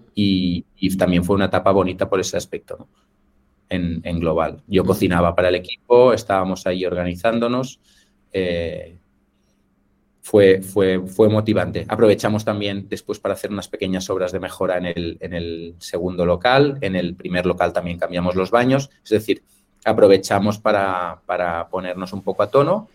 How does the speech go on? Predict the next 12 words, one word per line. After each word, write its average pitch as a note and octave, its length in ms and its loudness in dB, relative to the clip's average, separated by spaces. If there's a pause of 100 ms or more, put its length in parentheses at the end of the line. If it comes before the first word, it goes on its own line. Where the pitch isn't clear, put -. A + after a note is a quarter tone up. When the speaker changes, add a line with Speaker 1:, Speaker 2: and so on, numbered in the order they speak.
(160)
Speaker 1:
y A2+ 120 0
prepararnos F#2+ 580 0
para F#2 540 -4
la F2+ 140 -2
llegada E2+ 420 -4
de, E2+ 320 -6 (160)
de F2+ 80 -8
Madrid. E2 320 -12 (140)
En G2 120 0
ese G2+ 180 -2
momento A2+ 580 2
fue C3 420 0